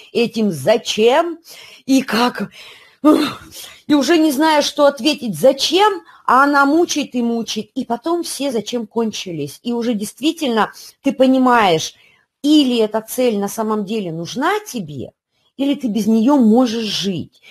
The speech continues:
Вот если ты можешь без этой цели жить, ну тогда зачем она тебе нужна? Это значит чья-то мечта, она может быть навязанная тебе, может быть ты просто, ну, а,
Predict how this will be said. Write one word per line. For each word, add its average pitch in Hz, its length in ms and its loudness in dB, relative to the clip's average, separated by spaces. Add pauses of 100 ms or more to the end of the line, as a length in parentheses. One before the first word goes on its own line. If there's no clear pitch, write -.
(180)
Вот 214 180 0
если 277 400 0
ты 269 160 -2
можешь 254 400 2
без 196 180 -4
этой 254 300 0
цели 240 440 -2
жить, 294 760 -2 (880)
ну 349 180 0
тогда 339 340 0
зачем 320 640 -2
она 302 240 0
тебе 254 360 -4
нужна? 185 720 -2 (300)
Это 285 240 -2
значит 285 360 -4
чья-то 233 580 0
мечта, 127 720 -8
она 185 220 -6
может 208 180 -6
быть 240 160 -6
навязанная 220 880 2
тебе, 123 480 -10 (380)
может 262 280 0
быть 277 200 -2
ты 254 120 0
просто, 269 560 2 (420)
ну, 247 440 0 (1040)
а, 143 680 -8